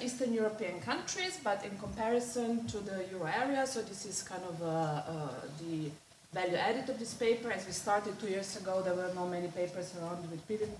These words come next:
Phillips curves, but, uh, many since then, uh, arose. And another value added is, of course, this, uh, additional insights that we get from the sectoral perspective. Um,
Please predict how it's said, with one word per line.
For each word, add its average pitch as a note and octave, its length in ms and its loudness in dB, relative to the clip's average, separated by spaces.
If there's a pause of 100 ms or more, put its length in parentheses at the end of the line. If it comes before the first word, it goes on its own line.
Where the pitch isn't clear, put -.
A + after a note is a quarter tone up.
Phillips A3 340 0
curves, G#3+ 340 2
but, E3+ 320 -2
uh, F3 140 -6
many E3+ 440 0
since F3 320 -4
then, D#3+ 380 0
uh, E3 320 0
arose. F#3+ 400 2 (520)
And A#3 260 8
another C4+ 300 6
value G#3 240 4
added A3 340 4
is, G3+ 140 -4
of G3 160 -12
course, G3+ 280 -4
this, F3+ 260 -6
uh, F3 360 2
additional F#3 400 -4 (100)
insights F3+ 380 -2
that D#3+ 160 -2
we D#3+ 80 -4
get - 200 -4 (120)
from E3 180 -2
the D3 200 2
sectoral C#3+ 760 -6
perspective. - 640 -12 (1400)
Um, A3 640 4